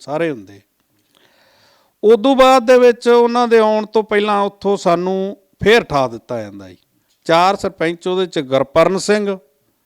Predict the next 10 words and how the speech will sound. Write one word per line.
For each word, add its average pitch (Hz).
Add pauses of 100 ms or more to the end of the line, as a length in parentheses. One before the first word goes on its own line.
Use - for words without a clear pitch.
(200)
ਸਾਬਕਾ 135
ਸਰਪੰਚ, 170 (640)
ਬਾਜ 139
ਸਿੰਘ 180
ਸਾਬਕਾ 165
ਸਰਪੰਚ, 160 (380)
ਮੈਂ 147
ਖੁਦ 165
ਸਾਬਕਾ 143
ਸਰਪੰਚ, 151